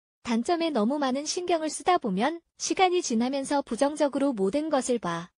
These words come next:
나보는 나를 발견하게 된다. 이 관점은 건강하지 못하고 우리를 발전시키지도 못한다. 가장 좋은 것은 나의 단점에 대해 걱정하지 않는 것이다.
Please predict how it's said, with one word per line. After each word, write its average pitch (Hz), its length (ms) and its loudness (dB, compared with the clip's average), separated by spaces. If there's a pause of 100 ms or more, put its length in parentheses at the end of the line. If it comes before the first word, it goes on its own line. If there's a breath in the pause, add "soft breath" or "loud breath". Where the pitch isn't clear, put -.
나보는 285 440 0
나를 247 260 0
발견하게 294 580 0
된다. 185 540 -2 (380)
이 277 160 2
관점은 262 540 0
건강하지 294 560 0
못하고 220 600 -2 (160)
우리를 285 400 0
발전시키지도 311 840 -2
못한다. 196 680 -4 (160)
가장 285 360 0
좋은 262 320 0
것은 285 320 0
나의 233 300 2
단점에 269 480 0
대해 277 320 4
걱정하지 302 640 0
않는 269 280 -2
것이다. 185 540 -2